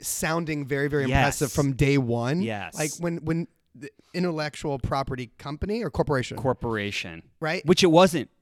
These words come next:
Speaker 2: Technically was not
Speaker 1: A
Speaker 2: actually
Speaker 1: corporation.
Speaker 2: a corporation.
Speaker 1: That's right. That's
Speaker 2: Not
Speaker 1: right.
Speaker 2: legally
Speaker 1: No.
Speaker 2: anyways. But yes, intellectual property corporation. Wow. That sounds like a company that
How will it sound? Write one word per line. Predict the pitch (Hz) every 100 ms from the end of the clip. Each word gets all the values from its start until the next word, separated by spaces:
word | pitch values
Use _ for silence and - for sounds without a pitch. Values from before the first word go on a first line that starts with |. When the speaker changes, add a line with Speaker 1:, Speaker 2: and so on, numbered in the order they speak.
| _
Speaker 2:
Technically | - 185 208 196 180 170
was | 127 135 127
not | 139 135 135 -
Speaker 1:
A | 117
Speaker 2:
actually | 120 170
Speaker 1:
corporation. | 160 156 123 127
Speaker 2:
a | 117
corporation. | 110 123 117 113 113 113
Speaker 1:
That's | -
right. | 151 123 -
That's | 143 127
Speaker 2:
Not | 147 127
Speaker 1:
right. | 135
Speaker 2:
legally | 135 123 101 95
Speaker 1:
No. | 90 85
Speaker 2:
anyways. | 123 92 90
But | - 127 120
yes, | 143 147 98 - -
intellectual | 165 185 170 165 160 135
property | 160 160 160 139
corporation. | - 117 117 101 110
Wow. | 139 156 98 - - -
That | 147 165
sounds | - 165 147
like | 143 -
a |
company | 110 147 147 131 120
that | 107 107 101